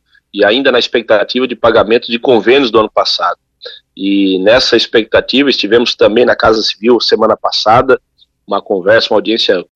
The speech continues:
com excelente atendimento, isso eu quero deixar registrado, o secretário Sorato e toda a sua equipe. É, a expectativa de Braço Norte é que tenhamos aí nas próximas horas, talvez, o pagamento já dos nossos convênios. Braço Norte está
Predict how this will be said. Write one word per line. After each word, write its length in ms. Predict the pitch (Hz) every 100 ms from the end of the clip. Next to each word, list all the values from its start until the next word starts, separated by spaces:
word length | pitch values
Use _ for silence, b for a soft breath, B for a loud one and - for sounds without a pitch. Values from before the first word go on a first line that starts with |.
| _ _
com 120 | 110
excelente 580 | 107 - - 101 151 151
atendimento, 640 | 117 110 90 98 123 - 101
isso 160 | -
eu 60 | 98
quero 160 | 104
deixar 260 | 101 - 104
registrado, 560 | 101 87 - 101 110 110
o 20 |
secretário 460 | 95 - - 104
Sorato 420 | - - 98 110 -
e 40 |
toda 160 | 107 107
a 40 |
sua 200 | - 95
equipe. 480 | - - 135 - - _ _ _ _ _ _ _ _ _
É, 280 | 98 101 98
a 100 | 98
expectativa 600 | - 117 - 104 - 113
de 80 | 107
Braço 340 | 110 110 -
Norte 400 | 95 123 - - _ B B B -
é 100 | 107
que 140 | -
tenhamos 520 | - 135 117 139 131
aí 120 | 113 123
nas 160 | 113
próximas 520 | - 147 139 127 95
horas, 300 | 117 156 151
talvez, 540 | - 98 95 147 135 - -
o 80 | 113
pagamento 640 | - 113 101 113 - 113
já 180 | 113 127
dos 260 | 135 131
nossos 400 | 120 123 - -
convênios. 640 | - 151 120 120 104 - -
Braço 240 | 110 117 -
Norte 240 | 120 -
está 360 | 113 - 107